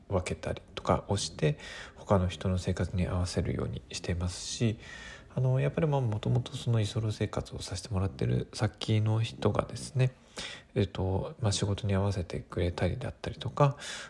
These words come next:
あの、ご飯の作り置きをしてくれたりなんてこともあるので、お互いのやっぱり生活がある程度すり合わせができてきて、あの、慣れてきたというところもあります。まあ、せっかくだから、まあ、二ヶ月ぐらい経っ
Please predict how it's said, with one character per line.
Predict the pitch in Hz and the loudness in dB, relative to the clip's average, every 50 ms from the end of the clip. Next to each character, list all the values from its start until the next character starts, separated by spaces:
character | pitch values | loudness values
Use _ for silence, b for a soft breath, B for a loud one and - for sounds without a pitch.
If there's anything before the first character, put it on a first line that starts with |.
| B - - | B -6 -4
あ | 107 | -2
の、 | 95 92 87 85 85 85 87 - - - - - - - - _ - | 0 0 0 0 0 0 -2 -2 -4 -6 -8 -8 -10 -14 -18 _ -6
ご | - - 98 | -2 -2 0
飯 | 90 95 82 82 | 0 0 -2 -4
の | - - - | -6 -6 -8
作 | - - - | -4 -2 0
り | 87 87 | 2 2
置 | 85 87 | 0 0
き | - 85 | -2 -2
を | 85 | -2
し | - - | -2 -4
て | - | -8
く | - - - | -6 -2 0
れ | 98 92 | 0 2
た | - 110 | 2 2
り | 110 - - - - - | 0 0 -4 -10 -8 -4
な | 87 82 | -4 -4
ん | 80 | -4
て | - - | -6 -8
こ | - - | -8 -8
と | - - | -4 -2
も | 117 113 - - | -2 -2 0 -2
あ | - 90 | -2 -2
る | 87 - | -2 -2
の | 95 95 | -4 -2
で、 | 98 117 | 0 0
お | 123 - - | 0 0 0
互 | - 123 135 135 135 | 0 2 2 4 4
い | |
の | 139 143 | 2 2
や | 143 | 0
っ | 131 | 0
ぱ | - 120 | 0 0
り | 110 | 0
生 | - - 95 | 2 2 0
活 | 98 - - - - | 0 0 -2 -2 0
が | 107 | 0
あ | 104 | 0
る | - - | -2 -2
程 | - - 92 | -2 -2 0
度 | - - - | 0 -2 -4
す | - - - | -4 -2 2
り | 101 98 | 2 4
合 | |
わ | 95 101 | 2 2
せ | - 95 101 - | 2 2 2 2
が | - - 98 | 2 0 0
で | 92 - 95 | 2 2 0
き | - - | 0 -2
て | - - | -6 -10
き | - - | -12 -12
て、 | - - - 95 90 B B B B B B B B - | -4 0 0 0 0 B B B B B B B B -6
あ | - 95 | -2 0
の、 | 87 87 | 2 2
慣 | 85 92 87 | 4 4 4
れ | 85 80 | 4 2
て | - - | 0 -4
き | - - | -10 -10
た | - - - - - | -8 -8 -8 -8 -12
と | - - | -12 -10
い | - - | -10 -10
う | - | -8
と | - 120 | -10 -6
こ | - - | -2 0
ろ | 135 | 0
も | 127 104 - - - | 2 0 0 -4 -8
あ | - - | -10 -10
り | - - - | -10 -10 -12
ま | - - | -12 -12
す。 | - - - B B B B B B B B B B B B | -12 -12 -14 B B B B B B B B B B B B
ま | - | 2
あ、 | 131 | 2
せ | - - 127 | 2 0 -2
っ | |
か | - - | -4 -8
く | - - 143 131 | -2 0 2 2
だ | 139 131 | 2 0
か | - - | 2 2
ら、 | 107 | 0
ま | 95 95 87 | 2 2 2
あ、 | 90 - | 0 2
二 | 95 95 90 | 2 0 0
ヶ | 90 - 104 | 0 0 0
月 | 101 107 104 - - | 0 0 0 0 0
ぐ | - | 0
ら | 92 87 | 0 0
い | |
経 | - - 85 | 0 -2 -6
っ | 82 | -8